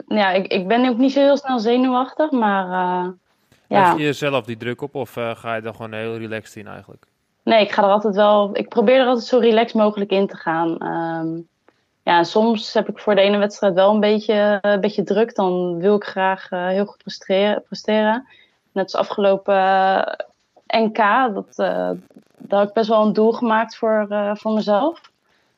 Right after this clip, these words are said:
Speaker 1: Ehm, zeker omdat we natuurlijk vorig jaar de Nederlandse trui in de ploeg hadden. En ja, het leek me gewoon enorm gaaf,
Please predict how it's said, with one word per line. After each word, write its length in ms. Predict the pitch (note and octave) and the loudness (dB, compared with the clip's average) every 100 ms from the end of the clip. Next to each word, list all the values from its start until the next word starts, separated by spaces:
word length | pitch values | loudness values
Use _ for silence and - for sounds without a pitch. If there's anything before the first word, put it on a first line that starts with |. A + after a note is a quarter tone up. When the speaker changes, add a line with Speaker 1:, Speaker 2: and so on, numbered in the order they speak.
| _ | _
Speaker 1:
Ehm, 840 | - F3+ F3 F3 F3 F3 F3 F3 F3 _ _ _ _ _ _ _ | -2 2 2 2 2 2 2 -4 -8 _ _ _ _ _ _ _
zeker 380 | - F#3+ F#3+ F#3+ | -4 -2 0 2
omdat 220 | G3 F3+ | 2 2
we 60 | |
natuurlijk 360 | F#3+ F#3+ G3+ G3+ | -2 -2 -4 -6
vorig 260 | - G3 G3 | 0 0 2
jaar 140 | G3 | 0
de 80 | G3+ | 0
Nederlandse 460 | G3+ G3 G3+ G3 | 0 -2 -4 -6
trui 220 | - G3+ G3+ | -6 0 2
in 60 | |
de 80 | G#3+ | 0
ploeg 260 | G#3+ G#3+ G#3 | 0 -2 2
hadden. 340 | G#3+ G#3+ A3+ | 2 4 2
En 280 | G3+ F3 E3 | 2 -2 -4
ja, 80 | D#3 | -6
het 100 | D#3 | -6
leek 160 | D#3+ D#3+ | -4 -2
me 120 | E3+ | -4
gewoon 160 | - F3 | -4 -2
enorm 260 | E3 E3+ E3+ | 0 0 0
gaaf, 320 | F3+ E3+ | 0 0